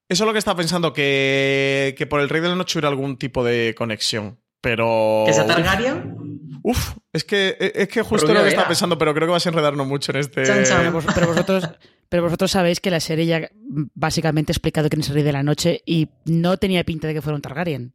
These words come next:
Speaker 2: Era rubillo, ¿no?
Speaker 3: No.
Speaker 1: <laughs> Si, si era rubio, cuela como Targaryen. Eh,
Speaker 3: Antes,
Speaker 1: no lo sé,
Speaker 3: antes,
Speaker 1: no lo sé. ¿Y si, y si
Speaker 3: antes,
Speaker 1: es Bran?
Speaker 3: antes se...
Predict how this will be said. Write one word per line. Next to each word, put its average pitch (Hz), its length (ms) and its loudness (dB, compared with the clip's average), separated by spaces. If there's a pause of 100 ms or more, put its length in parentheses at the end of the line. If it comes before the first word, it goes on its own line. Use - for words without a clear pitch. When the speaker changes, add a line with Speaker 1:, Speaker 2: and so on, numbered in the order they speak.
(920)
Speaker 2:
Era 262 160 0
rubillo, 170 520 0
¿no? 277 260 -2 (1040)
Speaker 3:
No. 143 80 -4
Speaker 1:
<laughs> 180 760 -2 (600)
Si, - 200 -2
si - 120 0
era 190 120 2
rubio, 175 320 0
cuela 120 180 -2
como 160 220 -10
Targaryen. 95 380 -4
Eh, - 40 -12 (240)
Speaker 3:
Antes, 185 240 2
Speaker 1:
no 226 100 4
lo 277 80 0
sé, - 120 2
Speaker 3:
antes, 233 400 0
Speaker 1:
no 214 100 -2
lo 247 60 -4
sé. - 160 -4 (180)
¿Y 214 80 0
si, - 80 0
y 202 140 0
si 220 80 4
Speaker 3:
antes, 226 80 6
Speaker 1:
es 226 40 0
Bran? 196 200 0
Speaker 3:
antes 208 260 0
se... - 220 -2